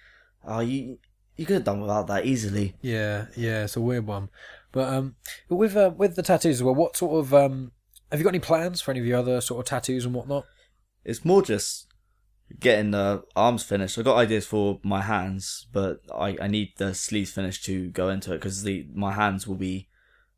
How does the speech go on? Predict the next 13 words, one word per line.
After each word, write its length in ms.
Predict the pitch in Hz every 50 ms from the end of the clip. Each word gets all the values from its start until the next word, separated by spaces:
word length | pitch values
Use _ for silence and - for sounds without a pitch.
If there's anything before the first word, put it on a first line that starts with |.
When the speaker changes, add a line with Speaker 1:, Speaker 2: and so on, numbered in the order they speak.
| _ -
Speaker 1:
linked 300 | 90 101 104 90 80 76
in 240 | 104 101 98 92 92
with 340 | 101 95 95 90 - - - -
the 80 | 101 101
sleeves 360 | - - - 101 95 95 -
as 160 | 82 95 107 113
well. 340 | 107 95 85 90 98 98 - -
Speaker 2:
Oh, 140 | 175 214
okay. 280 | 214 - - 95 101 117 - _ -
Speaker 1:
It's 160 | - 95 -
like 180 | 104 98 - 101
my, 240 | 104 101 98 101
um, 320 | 101 101 98 101 98 92